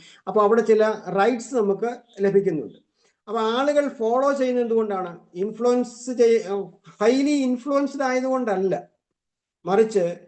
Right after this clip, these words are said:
people follow because they have to. അദ്ദേഹം ആ പൊസിഷനിൽ വന്നതുകൊണ്ട് അദ്ദേഹത്തെ ഫോളോ ചെയ്യണം, അനുസരിക്കണം എന്നുള്ളത് കൊണ്ട് എന്ത് ചെയ്യുകയാണ്? അനുസരിക്കുന്നു എന്നുള്ളതേ ഉള്ളൂ.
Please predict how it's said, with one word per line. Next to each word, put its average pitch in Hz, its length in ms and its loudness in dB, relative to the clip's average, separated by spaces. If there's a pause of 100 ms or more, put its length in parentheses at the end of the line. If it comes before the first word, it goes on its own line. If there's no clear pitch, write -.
(440)
people 294 340 -2
follow 233 800 2 (360)
because 202 760 0 (380)
they 233 100 6
have 247 440 -2
to. 170 60 -2 (2250)
അദ്ദേഹം 247 380 0
ആ 285 60 0
പൊസിഷനിൽ 277 580 -4
വന്നതുകൊണ്ട് 226 880 0 (160)
അദ്ദേഹത്തെ 233 680 -4
ഫോളോ 220 440 -2
ചെയ്യണം, 214 420 0
അനുസരിക്കണം 208 720 -4
എന്നുള്ളത് 233 600 -2
കൊണ്ട് 247 320 0
എന്ത് 233 400 -4
ചെയ്യുകയാണ്? 185 380 2 (760)
അനുസരിക്കുന്നു 170 480 -6
എന്നുള്ളതേ 120 300 -6
ഉള്ളൂ. - 200 -18